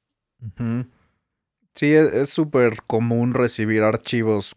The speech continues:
que tienen nombres que solamente quien lo está haciendo o grabando entiende.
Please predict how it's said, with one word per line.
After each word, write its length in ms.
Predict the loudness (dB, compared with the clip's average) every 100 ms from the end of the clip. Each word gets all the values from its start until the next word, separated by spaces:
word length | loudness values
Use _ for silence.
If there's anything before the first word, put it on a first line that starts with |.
| _
que 120 | -12
tienen 360 | -6 -4 -2 -2
nombres 640 | -2 -2 -2 -2 -4 -10 -10
que 120 | -8
solamente 720 | -2 0 0 0 -2 -2 -4
quien 260 | -4 -6 -6
lo 60 |
está 220 | -4 -2
haciendo 480 | -2 -2 -4 -2 -2
o 40 | -2
grabando 440 | -2 0 -2 -2
entiende. 520 | -4 -4 -4 -4 -8